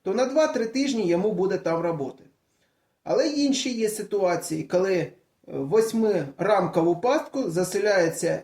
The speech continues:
рій на дев'ять-десять рамок додана. В мене так було неодноразово. І цей рій за три-чотири доби, максимум п'ять,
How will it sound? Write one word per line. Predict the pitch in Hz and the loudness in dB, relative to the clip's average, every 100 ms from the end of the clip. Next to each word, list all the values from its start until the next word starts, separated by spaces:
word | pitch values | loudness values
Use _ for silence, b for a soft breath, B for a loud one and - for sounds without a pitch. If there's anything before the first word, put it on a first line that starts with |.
| - | -4
рій | 175 262 294 269 - _ _ - | -2 2 0 0 -6 _ _ -2
на | 180 | 0
дев'ять-десять | 180 285 262 202 156 226 - - | 2 0 2 2 4 2 0 -2
рамок | 175 208 214 160 | 0 2 0 -2
додана. | 160 196 175 139 123 - _ _ - | -2 2 2 2 -2 -12 _ _ -8
В | 156 | -2
мене | 233 277 254 | 0 2 2
так | 202 170 | 0 0
було | 156 180 202 | 0 4 4
неодноразово. | 180 180 175 175 185 180 143 135 - _ _ _ _ _ - | 4 4 4 2 2 0 0 -4 -12 _ _ _ _ _ -14
І | |
цей | 190 294 285 | -8 -2 0
рій | 240 262 254 - b b b b b - | 0 0 -2 -8 b b b b b -8
за | 165 | -4
три-чотири | 226 320 311 - 214 269 233 | -2 0 0 0 0 2 2
доби, | 170 175 185 302 294 - | 4 4 4 2 0 -4
максимум | 151 196 214 - 190 180 | -4 -2 -2 -4 -2 -2
п'ять, | 156 151 190 151 - | -4 0 0 0 -4